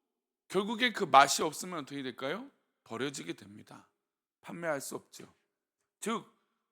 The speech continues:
아, 우리 인간도, 또 우리 모든 보여지는 것도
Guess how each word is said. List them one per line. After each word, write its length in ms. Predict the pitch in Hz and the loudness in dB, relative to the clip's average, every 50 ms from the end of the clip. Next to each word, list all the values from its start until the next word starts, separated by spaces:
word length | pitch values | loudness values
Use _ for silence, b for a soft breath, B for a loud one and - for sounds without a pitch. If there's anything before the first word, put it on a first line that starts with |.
| _ - | _ -10
아, 240 | - 123 120 120 156 | -8 -8 -8 -6 -6
우리 260 | 185 220 254 233 190 | -4 -2 -2 -2 -2
인간도, 640 | 175 180 190 202 214 202 185 156 151 160 202 269 - - - | -4 -4 2 4 4 4 4 2 -4 -6 -6 -8 -14 -16 -12
또 160 | - 165 147 | -10 -10 -8
우리 160 | 151 156 170 156 | -8 -8 -8 -6
모든 360 | 147 160 175 170 196 196 175 | -4 -4 -4 -4 -4 -8 -6
보여지는 480 | 160 156 156 160 165 156 185 175 170 | -6 -6 -4 -4 -6 -6 -8 -12 -10
것도 520 | 151 131 - - 208 214 202 160 131 - | -10 -12 -8 -4 -2 -2 -2 -2 -4 -10